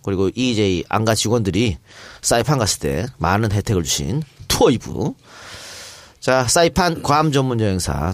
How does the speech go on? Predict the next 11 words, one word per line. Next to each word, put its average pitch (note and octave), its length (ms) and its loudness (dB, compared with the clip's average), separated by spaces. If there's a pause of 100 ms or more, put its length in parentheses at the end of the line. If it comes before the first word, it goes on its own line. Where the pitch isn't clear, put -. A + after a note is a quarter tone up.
투어이브. F#2 560 0 (400)
그러나 G3 440 2
괌 F3 300 2
사이판만 E3 460 2
하지 C#3+ 220 0
않습니다. E2 400 -2
다른 A2 220 2
지역도 A#2 280 0
상담 F#2+ 360 -2
가능하다고 E2+ 500 -2
하니까, D#2+ 640 -2